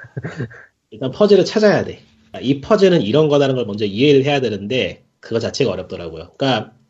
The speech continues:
Speaker 2: 미드니스 같은 경우에는 퍼즐이 딱 보여요.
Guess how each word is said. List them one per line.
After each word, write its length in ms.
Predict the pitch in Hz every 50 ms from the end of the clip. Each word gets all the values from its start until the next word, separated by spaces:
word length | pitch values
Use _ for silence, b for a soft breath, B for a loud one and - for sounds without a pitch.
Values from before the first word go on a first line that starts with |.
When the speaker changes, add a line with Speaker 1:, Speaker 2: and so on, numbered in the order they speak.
| _
Speaker 2:
미드니스 360 | - 120 131 175 185 196 190 160
같은 240 | 147 135 - 151 139
경우에는 640 | 131 123 117 113 107 101 98 104 120 120 92 71 69 - _ _
퍼즐이 280 | - 190 170 170 156 143
딱 160 | 160 - -
보여요. 560 | - 98 101 98 90 90 104 101 - - -